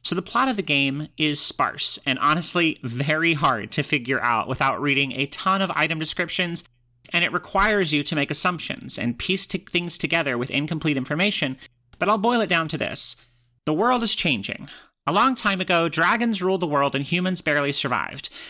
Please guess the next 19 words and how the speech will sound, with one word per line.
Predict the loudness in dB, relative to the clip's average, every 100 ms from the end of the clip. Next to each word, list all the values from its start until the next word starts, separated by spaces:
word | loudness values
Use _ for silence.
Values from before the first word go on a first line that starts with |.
| -4
A | 0
bunch | 2 2
of | 0
humans | 0 0 -2
banded | 0 2 2
together | 0 0 0 0
and | -2
took | -2 -2
down | 0 0
the | 2
dragons, | 2 2 2 -2 -2 -4
complete | -4 -2 -2 -2
with | -2
a | 0 2 2 -4 -6
quisling | -2 0 2 2
dragon | 2 2 0 -2
to |
help | -2 -4 -2
them, | -2